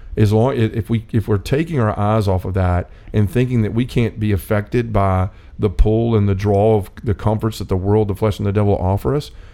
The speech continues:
then we're gonna find ourselves in a pretty gnarly place and, and pretty far from Christ if we're not careful.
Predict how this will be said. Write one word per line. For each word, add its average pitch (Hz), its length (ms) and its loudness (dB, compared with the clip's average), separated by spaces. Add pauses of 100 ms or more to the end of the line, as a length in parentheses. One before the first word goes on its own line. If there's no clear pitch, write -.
(120)
then 110 100 2
we're 110 80 0
gonna 113 140 2
find 123 280 0
ourselves 101 460 0
in 95 60 2
a 92 60 0
pretty 110 260 0
gnarly 98 380 2
place 95 500 0
and, 104 260 0
and 104 140 -2
pretty 110 160 -2
far 98 220 -2
from 90 160 -6
Christ 92 480 -2
if - 100 -10
we're 87 60 -2
not 82 200 -4
careful. 92 380 -4